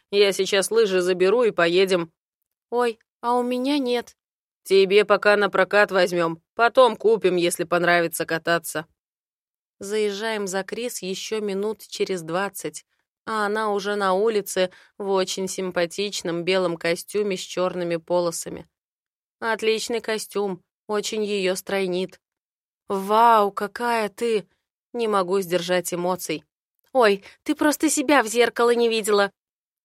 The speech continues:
«Это ты зря! Последние полчаса только и делает, что любуется на себя!» Хмыкает Матвей, погружая лыжи Кристины на багажник,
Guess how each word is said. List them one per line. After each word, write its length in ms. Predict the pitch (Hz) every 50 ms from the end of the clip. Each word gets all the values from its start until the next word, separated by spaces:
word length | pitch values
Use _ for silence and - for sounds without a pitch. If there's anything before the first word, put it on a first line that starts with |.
| _ -
«Это 340 | 208 208 214 214 196 214 208
ты 220 | 185 208 214 208
зря! 440 | 190 190 180 175 180 185 180 170 160 _ _ _ _ -
Последние 600 | - 202 202 190 - 220 208 202 190 196 196 190
полчаса 640 | 185 208 196 185 185 - 202 185 - 208 202 196
только 340 | 185 - 180 180 175 - 196
и 120 | 180 180
делает, 460 | 180 170 170 185 214 214 196 180 170 -
что 180 | - - 185
любуется 580 | 185 180 175 170 180 180 175 175 165 - - 175
на 100 | 175 170
себя!» 420 | 170 - 180 170 175 170 165 165 _ _ _ _ _ _ _ _ _ _ _ _ _ _
Хмыкает 720 | - - - 220 226 220 214 - - 190 185 185 185 -
Матвей, 540 | 185 180 180 175 - 185 208 220 226 220 _ _ - _ _ _
погружая 640 | - 208 190 180 202 202 196 180 190 208 208 202 190
лыжи 320 | 190 196 208 196 190 190
Кристины 640 | 180 - 180 180 175 - - - - 208 202 196 185
на 120 | 185 180
багажник, 680 | 170 175 170 156 180 190 190 180 - 175 156 - -